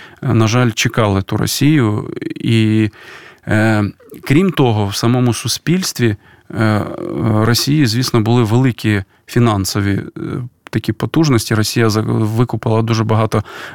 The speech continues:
е, засобів масової інформації, це телебачення, перш за все, багато інтернет-ресурсів. Треба віддати належне, що вони працювали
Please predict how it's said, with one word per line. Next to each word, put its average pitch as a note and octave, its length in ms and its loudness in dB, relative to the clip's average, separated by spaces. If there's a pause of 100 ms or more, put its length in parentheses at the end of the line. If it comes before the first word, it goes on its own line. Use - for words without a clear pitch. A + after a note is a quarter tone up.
е, G#2+ 160 2
засобів A2 400 2
масової G#2+ 360 2
інформації, A#2 720 0
це G#2 340 0
телебачення, A2+ 840 0 (120)
перш A2 200 0
за G#2+ 100 0
все, G#2 300 -2 (380)
багато A2 360 2
інтернет-ресурсів. A#2+ 960 0 (440)
Треба C3+ 260 4
віддати A#2 440 2
належне, A2 600 0 (220)
що A#2 280 0
вони A2 380 2 (760)
працювали A2+ 720 0